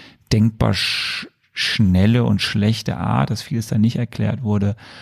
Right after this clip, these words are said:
Und das hat mich wirklich aufgeregt. Dann hat mich die letzte Folge wieder versöhnt, weil ich da vieles dran schön fand wieder. Aber ich geb dir vollkommen recht, äh, mittelmäßig. Und, äh, ich hab lange überlegt, ob ich eine drei plus gebe oder eine, äh, aber ich bleib mal bei, bei dir auch bei drei, weil es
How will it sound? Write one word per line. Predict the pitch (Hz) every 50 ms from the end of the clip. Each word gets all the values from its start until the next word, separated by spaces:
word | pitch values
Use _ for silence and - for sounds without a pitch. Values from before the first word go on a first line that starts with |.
| - - - _ -
Und | - 87
das | 80 - -
hat | 101 -
mich | 113 85 78
wirklich | 90 107 104 107 -
aufgeregt. | - 123 110 - - 107 92 101
Dann | 95
hat | 120 -
mich | 135 -
die | 113
letzte | 104 123 - - 147
Folge | - - 123 120 117
wieder | 113 127
versöhnt, | - - 113 95 95 98 101 101 110 127 165 196 214 - - _ _ _ _ _ _ _ _ _ _ _ _ _ _ _ - -
weil | - 107 101 101
ich | -
da | - 104
vieles | - - 117 110 -
dran | 107 92 87
schön | - - - 117 104 113 135 151
fand | - - 156 - - 139 -
wieder. | - 151 151 147 147 - _ - - - - - - - - - - - _ -
Aber | - 101 98
ich | 92 - -
geb | - - -
dir | - 95
vollkommen | - - 104 98 92 - - 107 107
recht, | 107 104 104 104 95 90 - - -
äh, | - 95 92 87 92 92 - - 87 90 -
mittelmäßig. | - 95 98 104 - 104 92 - - - - - - 92 92 - -
Und, | - - 98 95 98 - - - -
äh, | 67 69 82 80 87
ich | 92 -
hab | - -
lange | - 95 117 131 135
überlegt, | 123 117 110 110 113 110 107 -
ob | 113 98
ich | 101 98 -
eine | 123
drei | - - 107 92
plus | - - - 120 - -
gebe | - - 120 113 113 107
oder | 101 101 101
eine, | 95 95 92 90 92 - - 127 113 110 104 101 95
äh, | 76
aber | 104 101 98 87 - 73 -
ich | - 110 - -
bleib | - 107 107 101
mal | 120 107
bei, | 98 110 101
bei | - - - 92
dir | 92 113 101 87 92
auch | 107 98
bei | - 110
drei, | 104 - - - 107 123 147 143
weil | 123 107 98 95
es | 98 - -